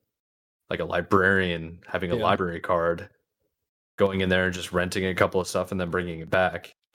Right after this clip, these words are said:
Speaker 1: It's like, that's nuts. It's such a good idea in terms of a business acquisition. And now they're at the point where they're just probably killing it monthly. And they're just like, "Dude, our, like, console sales are maybe, like, ten percent of what they make on a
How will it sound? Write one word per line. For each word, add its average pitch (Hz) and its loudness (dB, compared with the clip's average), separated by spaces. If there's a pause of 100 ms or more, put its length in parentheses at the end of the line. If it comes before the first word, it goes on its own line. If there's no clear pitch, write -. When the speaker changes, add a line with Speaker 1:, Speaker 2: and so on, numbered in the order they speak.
(500)
Speaker 1:
It's - -4
like, 90 -2
that's - -2 (140)
nuts. 92 2 (100)
It's - -6
such - 2
a 113 -4
good 98 0
idea 95 0 (260)
in 104 -8
terms 98 0
of 87 -4
a 87 -4
business 92 -4
acquisition. 127 -2
And 98 -2
now 101 4
they're 101 8
at 98 4
the 90 -4
point 107 -2
where 98 -4
they're 110 0
just - -8
probably 135 -8 (260)
killing 127 0
it 85 -6
monthly. 101 -2
And 95 -4
they're 95 -6
just - -10
like, - -18 (500)
"Dude, 123 -2 (200)
our, 131 4
like, 107 4
console 110 0
sales 110 4
are 87 -6
maybe, 95 -4
like, 87 -6
ten - -6
percent 92 -2
of 80 -12
what 87 -4
they 90 -2
make 87 -4
on 95 2
a 82 -6